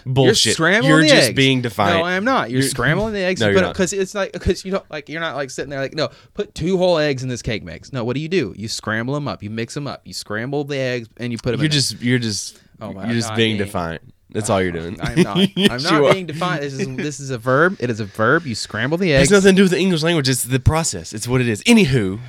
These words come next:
Speaker 2: I had scrambled eggs. I had pancakes, and I had pork roll, which you've never had before.
Speaker 1: What is that?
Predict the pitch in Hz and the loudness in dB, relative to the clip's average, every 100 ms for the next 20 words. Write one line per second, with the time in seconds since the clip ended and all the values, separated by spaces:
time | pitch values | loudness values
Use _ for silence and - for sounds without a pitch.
0 | - - - 147 147 131 104 - 131 131 | -16 -6 0 2 2 -2 -4 -2 0 2
1 | 92 73 85 - - 104 101 92 90 87 | 0 -6 -12 -10 -4 -4 -4 -6 -6 -10
2 | 82 - _ 143 165 147 82 - - - | -12 -20 _ -4 -4 -6 -10 -12 -14 -14
3 | - 98 92 95 82 85 - 120 - 82 | -10 -8 -8 -8 -10 -6 -4 -4 -4 -6
4 | 80 92 - 110 92 95 101 85 - - | -6 -8 -8 -8 -8 -6 -8 -10 -18 -20
5 | - _ _ - - _ 131 113 101 - | -20 _ _ -20 -20 _ -10 -10 -10 -14